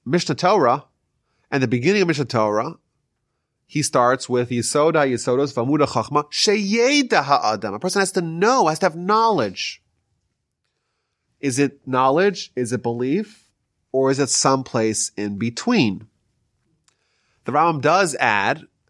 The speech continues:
that Abraham was able to discover evidence for the existence of God. And the Rambam also encourages us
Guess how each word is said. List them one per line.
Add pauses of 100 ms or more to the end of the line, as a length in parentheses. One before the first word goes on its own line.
(120)
that (2000)
Abraham (840)
was
able
to
discover (1120)
evidence (500)
for
the
existence
of
God. (1300)
And
the
Rambam
also
encourages
us